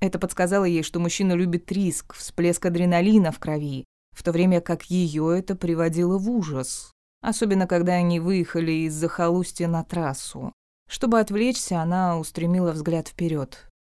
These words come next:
Хмурая складка пролегла через её лоб. Девушка приглядывалась к проносящимся мимо таблицам с указанием местности. То, что названия были незнакомы, до чёртиков испугало её.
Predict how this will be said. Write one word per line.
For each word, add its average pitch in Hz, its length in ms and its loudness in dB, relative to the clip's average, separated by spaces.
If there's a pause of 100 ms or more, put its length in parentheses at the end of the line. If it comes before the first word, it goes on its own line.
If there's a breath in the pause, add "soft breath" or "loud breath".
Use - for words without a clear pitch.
(300)
Хмурая 175 540 0
складка 180 540 -2
пролегла 156 460 -2
через 151 320 -6
её 156 220 -2
лоб. 165 380 -2 (360)
Девушка 175 380 2
приглядывалась 175 640 2
к - 80 -20
проносящимся 175 760 -2
мимо 175 240 0
таблицам 170 640 -2
с - 100 -6
указанием 180 640 2
местности. 147 840 2 (400)
То, 240 80 0
что 226 180 -2
названия 214 480 6
были 202 240 2
незнакомы, 190 680 4
до 170 220 -2
чёртиков 190 760 -4
испугало 185 580 -2
её. 135 480 -6